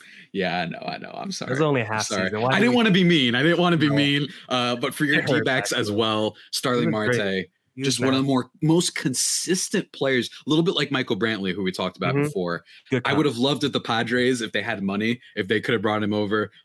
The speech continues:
Speaker 1: uh, in the offseason. But Starling
Speaker 2: Yeah.
Speaker 1: Marte has been great. You got Pete Alonso. Brandon Nimmo just gets on base.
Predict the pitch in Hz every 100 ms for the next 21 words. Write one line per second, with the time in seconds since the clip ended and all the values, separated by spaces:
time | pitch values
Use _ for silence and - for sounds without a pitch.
0 | 104 104 101 104 101 104 - 101 98 92
1 | 90 92 - - 113 104 98 95 - 95
2 | 95 90 98 95 92 - _ - 95 110
3 | - 104 98 95 95 95 95 95 - _
4 | 98 117 117 98 107 107 107 107 98 101
5 | - 101 - 92 90 120 151 147 -